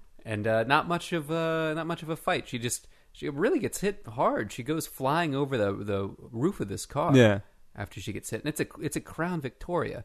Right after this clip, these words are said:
Speaker 2: Yeah.
Speaker 1: That's, uh, that's what they use for police cars.
Speaker 2: Yeah, that's probably has a supercharged engine and all
Speaker 1: Yeah.
Speaker 2: sorts of specialty shit in it.
Speaker 1: A hell of a moment.
Speaker 2: Yeah. What do you think is happening here? Is this Dryer's move or is this Arvin?
Speaker 1: No, Arvin knows.
Speaker 2: Yeah, he knows.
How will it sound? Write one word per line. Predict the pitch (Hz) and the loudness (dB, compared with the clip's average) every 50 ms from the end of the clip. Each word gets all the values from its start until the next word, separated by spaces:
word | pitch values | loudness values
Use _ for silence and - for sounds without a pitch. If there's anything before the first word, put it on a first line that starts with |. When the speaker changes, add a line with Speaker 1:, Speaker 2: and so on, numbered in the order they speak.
| - - - | -14 -6 -2
Speaker 2:
Yeah. | 110 123 147 139 | 2 2 2 2
Speaker 1:
That's, | - 165 175 - - | 2 0 -2 0 2
uh, | 135 120 117 | 2 4 4
that's | 135 - - | 2 0 -2
what | 165 - | -4 -4
they | 127 | -2
use | 113 117 117 - | -2 -2 -2 -4
for | - - - | -6 -8 -12
police | - - 240 240 - - | -10 -8 -6 -6 -6 -6
cars. | - 127 101 98 - | -4 -2 0 2 4
Speaker 2:
Yeah, | 127 180 | 4 4
that's | 175 139 139 - | 4 2 0 0
probably | - - 147 151 156 151 143 151 147 | 4 6 6 6 6 6 4 4 4
has | 143 135 123 | 4 4 2
a | 110 | 0
supercharged | - - 135 - 127 - - 139 139 139 127 107 117 | -2 0 0 0 0 2 4 4 4 4 4 4 2
engine | 127 135 131 127 127 131 127 | 2 2 2 2 2 0 0
and | 113 104 98 98 - - - _ - - - | -2 -2 -4 -6 -8 -14 -20 _ -18 -8 -4
all | - 117 | -2 0
Speaker 1:
Yeah. | 117 | 0
Speaker 2:
sorts | - 127 131 123 - | 2 0 0 2 2
of | 120 104 95 - | 0 0 0 -2
specialty | - - - 117 110 - - 107 101 101 | -8 -2 0 2 2 2 0 -2 -2 -4
shit | 101 - 110 107 - | -2 0 -2 -2 0
in | 101 101 | -2 -4
it. | 104 - - - _ _ _ - | -4 -6 -8 -16 _ _ _ -10
Speaker 1:
A | 127 | -6
hell | 127 135 139 131 | -2 0 2 2
of | 113 104 | 2 0
a | 95 | 0
moment. | 95 92 90 87 - - - - - | -2 -2 -4 -6 -8 -12 -16 -8 0
Speaker 2:
Yeah. | 120 120 117 101 101 - - - - _ - - | 4 4 6 4 4 0 -8 -20 -20 _ -6 -2
What | 143 165 170 | 0 2 2
do | 185 | 2
you | 180 | 2
think | 151 170 170 156 147 | 2 0 0 0 -2
is | 120 - | -2 0
happening | 127 131 131 131 127 107 101 98 | 0 2 2 2 0 0 0 0
here? | 98 98 98 98 | 0 0 0 0
Is | 101 98 | 0 0
this | 123 131 - - | -2 -2 -4 2
Dryer's | - 131 123 131 139 156 165 160 147 156 | 6 8 10 10 10 10 8 6 4 4
move | 170 175 180 185 190 160 | 4 4 6 4 4 2
or | 127 117 120 117 | 4 6 6 6
is | 113 110 | 6 6
this | 117 104 - - | 2 0 0 2
Arvin? | - 117 117 117 104 107 98 104 101 - - - - - - 107 | 4 6 8 8 8 6 2 0 -2 -6 -12 -14 -14 -12 -8 -2
Speaker 1:
No, | 110 135 196 | 0 0 4
Arvin | 226 160 127 143 156 160 156 135 | 6 6 6 6 6 4 2 2
knows. | 127 127 151 202 196 139 117 - - - - | 2 2 0 0 0 -2 -2 -4 -6 -6 2
Speaker 2:
Yeah, | - 151 156 | 6 8 10
he | 139 147 | 10 10
knows. | 147 139 147 139 117 101 95 98 - - - | 12 12 12 10 10 8 4 0 -6 -12 -18